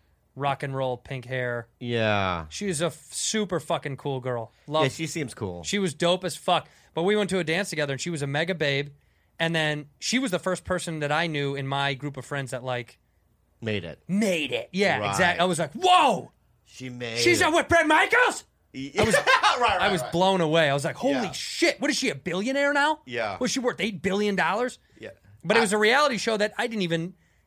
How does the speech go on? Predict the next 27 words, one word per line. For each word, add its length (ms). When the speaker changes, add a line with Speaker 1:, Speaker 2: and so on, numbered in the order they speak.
Speaker 1:
I 100
didn't 160
even 280
understand. 460
I 40
didn't 120
know 80
what 120
it 80
was. 300
I 100
was 100
like, 100
"Oh, 80
what 140
did 100
she 120
win? 280
I 80
don't 140
know." 200
Speaker 2:
You 80
know 100
who 60
Darren 280
Carter 360
is? 240